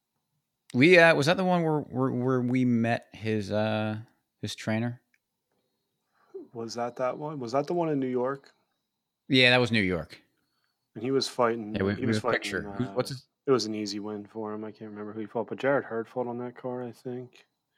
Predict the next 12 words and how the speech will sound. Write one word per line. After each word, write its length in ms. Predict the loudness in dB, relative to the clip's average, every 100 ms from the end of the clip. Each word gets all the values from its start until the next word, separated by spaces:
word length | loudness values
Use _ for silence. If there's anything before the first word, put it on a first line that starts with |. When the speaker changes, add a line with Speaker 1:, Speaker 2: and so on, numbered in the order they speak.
| _ _ _ _ _ _ _ _ _ _
Speaker 2:
I 40 | -6
think 200 | -4 -4
Jared 260 | -8 -12
Hurd 220 | -12 -14 -14
fought 100 | -18 -18
on 100 | -18
that 180 | -18
card. 380 | -20 -20 -20 -20 -20 _ _ _ _ _ _ _ _ _ _ _ _ _ _ _ _ _ _ _ _ _ _
Ah, 180 | -2 -2
that 140 | 0 2
was 180 | 2 0
a, 160 | -2